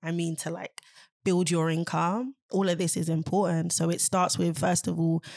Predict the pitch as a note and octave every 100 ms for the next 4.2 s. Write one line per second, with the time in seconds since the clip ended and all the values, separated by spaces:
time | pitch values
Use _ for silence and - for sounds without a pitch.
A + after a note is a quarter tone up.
0 | - - G3+ G#3 G3 G3 F#3 F3+ F3 F#3+
1 | G#3+ F#3 F#3 F3 F3+ - F3 - E3+ D3+
2 | F3+ E3 D#3+ D#3+ - D#3+ - D#3 D#3 -
3 | D#3+ D#3 D#3 - - E3 E3 D#3+ D#3+ F3
4 | F#3 -